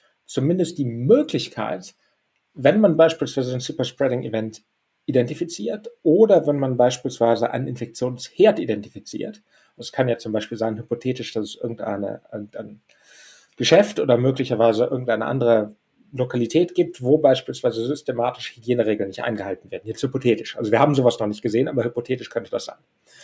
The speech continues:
Und durch diese Geschwindigkeit, die wir da haben, haben wir eigentlich die Möglichkeit, dass das Gesundheitsamt dann möglicherweise eine Intervention machen könnte. Also es gibt dann tatsächlich irgendwie die, die Möglichkeit,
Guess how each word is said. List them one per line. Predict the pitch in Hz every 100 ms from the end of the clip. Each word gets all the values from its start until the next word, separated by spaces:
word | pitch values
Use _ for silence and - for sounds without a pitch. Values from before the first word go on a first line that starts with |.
| - - -
Und | 139 131
durch | 202 208
diese | 139 123
Geschwindigkeit, | 120 139 262 277 - 131 113
die | 101
wir |
da | 101 95
haben, | 98 101 156 -
haben | 147 160
wir | 147 -
eigentlich | 147 - -
die | 127 117
Möglichkeit, | 131 127 214 - - 160 - - _ _ -
dass | -
das | 123
Gesundheitsamt | - 113 208 196 180 - 139
dann | 131 113
möglicherweise | 120 151 196 156 135 131 120
eine | 127
Intervention | - 123 120 117 120 101
machen | 101 -
könnte. | _ _ _ _ _ _ _ _ _ -
Also | 143
es | -
gibt | 214
dann | 151
tatsächlich | 135 151 180 185 -
irgendwie | 170 147 139 139
die, | 135 120 113
die | 110
Möglichkeit, | 107 220 - - - -